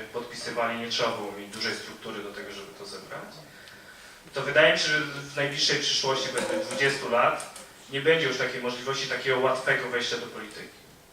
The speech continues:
I raczej rzeczywiście Grzegorz Napieralski ma szansę przyciągania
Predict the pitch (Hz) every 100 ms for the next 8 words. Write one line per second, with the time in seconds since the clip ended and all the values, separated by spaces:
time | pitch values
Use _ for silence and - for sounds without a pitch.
0 | - - - - 123 139 156 - 139 123
1 | 123 123 120 113 - - 123 113 131 131
2 | 123 123 123 120 120 123 117 117 127 123
3 | 120 - - 123 117 117 117 113 107